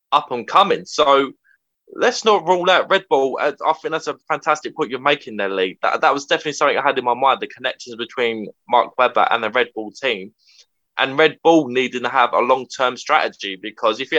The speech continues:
have, you have a look at Mercedes have George Russell, Ferrari currently have Sainz and Leclerc. Other than Verstappen, they don't have a backup plan. So if Verstappen was to choose to leave, if Lewis was to retire and he says, "You know, I'm gonna go to Mercedes,"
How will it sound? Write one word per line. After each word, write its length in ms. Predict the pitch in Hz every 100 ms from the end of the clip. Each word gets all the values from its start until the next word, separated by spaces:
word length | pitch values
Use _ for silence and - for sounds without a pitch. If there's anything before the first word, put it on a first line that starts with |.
| 147
have, 180 | 147 156
you 80 | 156
have 160 | 147 139 -
a 60 | 131
look 180 | 135 -
at 160 | 123 - _ _ _ _ _ _ -
Mercedes 480 | - 147 139 123
have 220 | 127 123 -
George 280 | 123 110
Russell, 440 | 117 110 - 90 90 _ _ _ _ _ _ _ _
Ferrari 440 | - 127 151 131
currently 400 | - 135 131 117
have 220 | 120 120 110
Sainz 600 | - 139 123 120 113 104
and 280 | 110 113 107
Leclerc. 480 | 104 127 120 87 101 _ _ _ _ _ _ _ -
Other 220 | 175 185 202
than 80 |
Verstappen, 640 | 165 156 190 180 127 117 117
they 120 | 123
don't 200 | 147 147
have 180 | 139 123
a 60 |
backup 340 | - 139 - -
plan. 160 | 104
So 140 | - 127
if 80 |
Verstappen 420 | - - 170 - 160
was 140 | 156
to 100 | 147
choose 280 | - 151 143
to 60 |
leave, 240 | 139 127 98
if 60 | 127
Lewis 240 | 151 156
was 120 | 156 -
to 80 | 123
retire 540 | 120 143 156 107 127
and 80 | 127
he 60 |
says, 260 | 123 131 -
"You 60 | 127
know, 160 | 98
I'm 80 | 113
gonna 120 | 101
go 120 | 104
to 100 | 98 -
Mercedes," 720 | 95 131 123 78 143 -